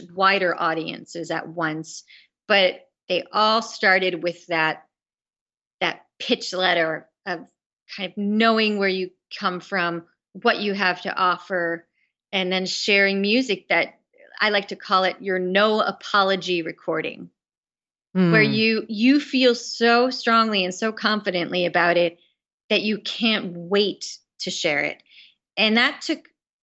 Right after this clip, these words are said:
Speaker 1: a little while. You know, I had a lot of demos that were kind of half baked and
Speaker 2: Mm.
Speaker 1: were they this, were they that? Who did I really wanna be? What did I wanna sound like? And I,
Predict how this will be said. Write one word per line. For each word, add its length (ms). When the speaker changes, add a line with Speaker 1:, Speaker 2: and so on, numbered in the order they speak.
Speaker 1:
a 100
little 220
while. 420
You 120
know, 60
I 80
had 180
a 80
lot 180
of 120
demos 500
that 160
were 160
kind 260
of 100
half 340
baked 460
and 200
Speaker 2:
Mm. 220
Speaker 1:
were 140
they 180
this, 320
were 140
they 160
that? 540
Who 120
did 140
I 80
really 260
wanna 320
be? 240
What 120
did 120
I 40
wanna 240
sound 280
like? 220
And 100
I, 140